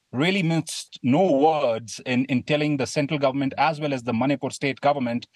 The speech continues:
that they, they needed to act. This, this ethnic violence has been going on for two and a half months, and this particular video where these, these, these women have been, uh, you know, sexually assaulted in a very, very,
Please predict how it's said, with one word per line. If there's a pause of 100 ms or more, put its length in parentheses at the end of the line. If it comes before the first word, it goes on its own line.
(280)
that (100)
they,
they
needed
to (200)
act. (140)
This,
this
ethnic
violence
has
been
going
on (300)
for (120)
two
and
a
half
months,
and
this (140)
particular
video (220)
where
these,
these,
these
women
have
been,
uh, (180)
you
know,
sexually
assaulted
in
a
very,
very,